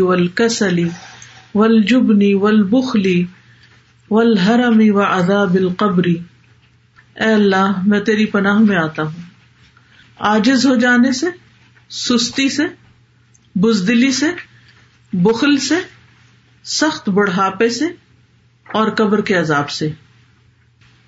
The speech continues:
اللہم آت نفسی تقواہا وزکیہا، انت خیر من زکاہا، انت ولیہا و مولاہا۔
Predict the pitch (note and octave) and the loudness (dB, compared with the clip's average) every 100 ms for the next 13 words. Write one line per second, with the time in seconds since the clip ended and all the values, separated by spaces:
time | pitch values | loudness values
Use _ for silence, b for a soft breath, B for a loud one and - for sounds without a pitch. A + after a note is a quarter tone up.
0 | _ _ - A3 A#3+ D4+ D#4 D4+ C4 A3+ | _ _ -2 2 2 2 2 4 2 2
1 | A3+ A#3+ A#3+ G#3+ A#3 A#3 - A3+ G#3+ G3+ | 0 0 0 2 2 0 0 0 0 -4
2 | G3+ F#3 G#3+ B3 A3 A#3+ C4+ - _ _ | -4 -2 0 0 0 0 -2 -8 _ _
3 | _ _ _ _ _ F#3 F3+ A3 A3 - | _ _ _ _ _ -2 0 0 -2 -6
4 | G3 E3+ D3+ - - G#3+ A3+ A3 - C4 | -4 -2 -4 -4 -2 2 2 2 -2 0
5 | C4 A#3 G#3+ F#3+ F3+ F3 F#3 F3+ A3 A#3 | 2 2 2 0 0 0 -2 -2 0 0
6 | B3 B3 C4 C#4+ - - A3+ A#3 A#3 G3 | 0 0 -2 -4 -8 -2 2 4 2 0
7 | F#3+ F#3 F#3+ A#3+ A#3 A3+ A3 G3 F#3 F3+ | 0 0 0 2 2 2 0 0 0 2
8 | F3 F3 E3+ E3+ C#3 | 2 0 -2 -4 -8